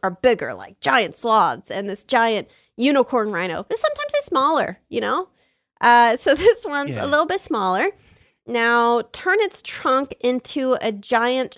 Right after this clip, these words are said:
Speaker 1: shovel-like, s-, almost kinda like duckbill thing, with a couple of
Speaker 2: Yeah.
Speaker 1: buck teeth sticking out of the lower jaw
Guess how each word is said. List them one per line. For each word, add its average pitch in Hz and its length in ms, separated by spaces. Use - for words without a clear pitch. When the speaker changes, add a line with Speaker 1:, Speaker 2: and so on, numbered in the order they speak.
Speaker 1:
shovel-like, 262 920
s-, - 260
almost 403 480
kinda 302 300
like 180 440
duckbill 190 640
thing, 170 480
with 226 160
a 247 60
couple 285 360
of 240 120
Speaker 2:
Yeah. 190 160
Speaker 1:
buck 254 480
teeth 285 320
sticking 320 560
out 302 180
of 285 100
the 240 80
lower 226 340
jaw 190 400